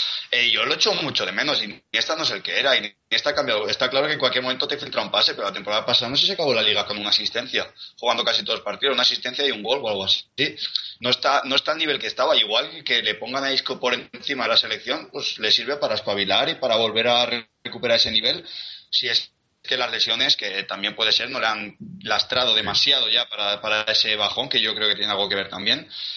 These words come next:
Y no lo que, lo que decía, no veo descabellado decir eso que ha dicho Claudio, ni mucho menos. Y eso que yo con Claudio suelo estar de acuerdo una cosa de cada dos mil.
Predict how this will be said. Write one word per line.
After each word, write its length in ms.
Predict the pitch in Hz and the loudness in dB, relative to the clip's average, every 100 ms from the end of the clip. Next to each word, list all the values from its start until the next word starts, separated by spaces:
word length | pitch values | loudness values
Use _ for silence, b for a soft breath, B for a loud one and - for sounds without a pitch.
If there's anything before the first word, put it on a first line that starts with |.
| B - | B -2
Y 240 | 117 113 | 0 2
no 340 | 117 120 123 | 0 0 0
lo 140 | 113 110 | 0 -2
que, 380 | 143 107 107 101 | -2 0 0 0
lo 120 | 101 | -2
que 80 | 98 | 0
decía, 300 | 98 120 113 | 0 0 0
no 180 | 104 | -4
veo 160 | 110 120 | 0 2
descabellado 480 | 110 104 98 98 101 | 2 0 0 0 0
decir 240 | 95 95 | -2 -2
eso 200 | 95 104 | -2 -2
que 60 | 92 | -4
ha 40 | |
dicho 260 | 95 92 92 | -4 -4 -2
Claudio, 240 | 98 101 | 0 0
ni 100 | 120 | -2
mucho 240 | 117 98 92 | -4 -4 -4
menos. 240 | 110 98 | -4 -4
Y 60 | 90 | -2
eso 160 | - | 0
que 100 | 101 | 2
yo 100 | 95 98 | 0 0
con 140 | 101 | -4
Claudio 280 | 110 101 113 | 0 0 0
suelo 180 | 117 104 | 0 -2
estar 160 | 107 | 0
de 60 | 95 | 0
acuerdo 260 | 92 107 | 0 -4
una 160 | 113 101 | 0 -2
cosa 320 | 104 101 120 | 0 0 0
de 100 | 117 | -2
cada 200 | 107 101 | 0 0
dos 140 | 87 90 | 0 -6
mil. 200 | 104 | -6